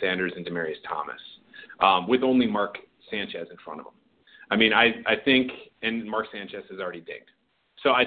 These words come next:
I think that Paxton Lynch will have a chance to run with this job, and if he can show the ability to get the ball to those playmakers, I, I think that we, he might not look back.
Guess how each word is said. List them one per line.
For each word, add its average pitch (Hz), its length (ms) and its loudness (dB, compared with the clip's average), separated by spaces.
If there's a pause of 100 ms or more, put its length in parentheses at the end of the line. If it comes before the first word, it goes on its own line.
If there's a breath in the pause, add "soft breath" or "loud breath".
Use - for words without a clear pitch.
(120)
I 123 80 -4
think 131 220 -10 (200)
that 104 240 -8
Paxton 117 340 -8
Lynch 110 140 -12
will 104 80 -10
have 98 140 -8
a 98 60 -12
chance 101 280 -14 (100)
to 92 60 -8
run 95 240 -6
with 117 120 -4
this 127 200 -10
job, 131 360 0 (360 soft breath)
and 98 320 4
if 101 260 -2
he 143 120 2
can 117 400 0 (140)
show 113 240 6
the 104 120 0
ability 98 640 2
to 98 80 -10
get 107 260 -6
the - 60 -20
ball 104 240 2
to 95 60 -10
those 87 220 -6
playmakers, 87 500 -6
I, - 280 -10
I 87 120 -4
think 85 240 -8
that 80 160 -6 (480)
we, 95 280 0
he 107 80 2
might 90 180 4
not 80 140 2
look - 140 -4
back. 69 320 2